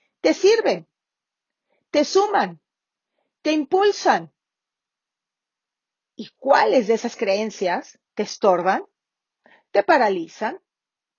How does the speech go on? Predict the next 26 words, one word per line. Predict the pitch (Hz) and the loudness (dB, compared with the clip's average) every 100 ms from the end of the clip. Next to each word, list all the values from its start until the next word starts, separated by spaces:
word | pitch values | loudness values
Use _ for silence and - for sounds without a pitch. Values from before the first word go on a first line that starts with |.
| _ _ _ _ | _ _ _ _
te | 359 | -6
han | 381 | -4
robado | 392 381 311 359 370 | -2 -2 0 0 0
oportunidad? | 294 - 180 185 175 160 - _ _ _ _ _ _ _ _ - - - | -2 -6 -10 -10 -10 -10 -12 _ _ _ _ _ _ _ _ -20 -14 -2
Una | 254 277 269 | 4 6 6
vez | 277 320 | 6 2
que | 277 | -4
tú | - 269 | -10 -8
lo | 277 | -4
hayas | 247 269 285 269 185 | -4 -4 -6 -8 -14
hecho, | - - 190 _ _ _ _ - | -16 -18 -20 _ _ _ _ -10
entonces | 294 302 403 427 330 240 208 - | -10 -8 -8 -8 -8 -8 -8 -6
vas | 254 285 - | -4 -4 -4
a | 302 311 349 _ _ - | -2 -2 -4 _ _ -8
tener | 233 254 294 | -6 -4 -6
una | 302 302 | -6 -6
visión | 254 226 - 294 302 | -8 -8 -8 -6 -8
mucho | 320 349 381 392 381 - 359 | -10 -2 0 0 0 -2 -4
más | 330 330 320 | 0 -2 -2
grande. | 254 285 302 165 _ _ _ _ - - _ _ | -2 -2 -4 -10 _ _ _ _ -20 -20 _ _
Es | - 247 | 0 0
cuando | - 294 233 | 2 2 2
tú | 226 | 2
empiezas | 233 220 240 247 247 226 | 0 0 2 2 2 -6
a | 196 | -8
adquirir | - 175 170 262 | -10 -10 -8 -8